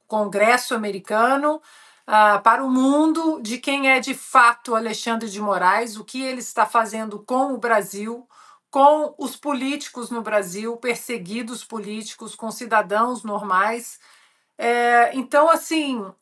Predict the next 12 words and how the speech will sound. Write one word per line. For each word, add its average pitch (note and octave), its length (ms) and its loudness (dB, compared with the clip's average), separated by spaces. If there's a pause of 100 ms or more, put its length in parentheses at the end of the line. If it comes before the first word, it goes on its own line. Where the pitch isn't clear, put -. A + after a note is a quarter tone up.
(120)
ah, A#3 300 4
vai A#3+ 140 0
ficar C#4+ 200 2
muito E4+ 380 0
bem D#4+ 200 0
desenhado, B3 760 4
Paula, F#3+ 420 2
que A#3 180 -6
o A#3 40 4
Alexandre B3 480 -2
de A3+ 100 -10
Moraes A3+ 880 2